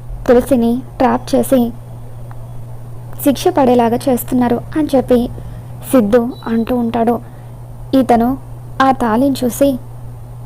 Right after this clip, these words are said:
గుర్తుపట్టి కోర్టులో సాక్ష్యం చెప్తే తులసికి శిక్ష పడకుండా ఉంటుంది అని చెప్పి సిద్ధు జైకి చెప్పడంతో, "సరే పద, వెంటనే ఇతన్ని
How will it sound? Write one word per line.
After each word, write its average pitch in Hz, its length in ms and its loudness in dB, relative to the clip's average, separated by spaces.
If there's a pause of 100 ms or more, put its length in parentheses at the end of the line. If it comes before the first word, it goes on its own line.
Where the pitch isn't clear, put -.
(340)
గుర్తుపట్టి 262 600 2 (320)
కోర్టులో 254 420 4
సాక్ష్యం 247 580 0
చెప్తే 240 280 2 (680)
తులసికి 311 480 2 (120)
శిక్ష 254 240 -4
పడకుండా 254 460 0 (100)
ఉంటుంది 247 360 0 (160)
అని 269 160 -2
చెప్పి 247 240 2 (600)
సిద్ధు 262 240 4 (140)
జైకి 226 340 2
చెప్పడంతో, 240 460 2 (380)
"సరే 247 200 6 (320)
పద, 233 140 4 (380)
వెంటనే 247 400 2
ఇతన్ని 240 260 2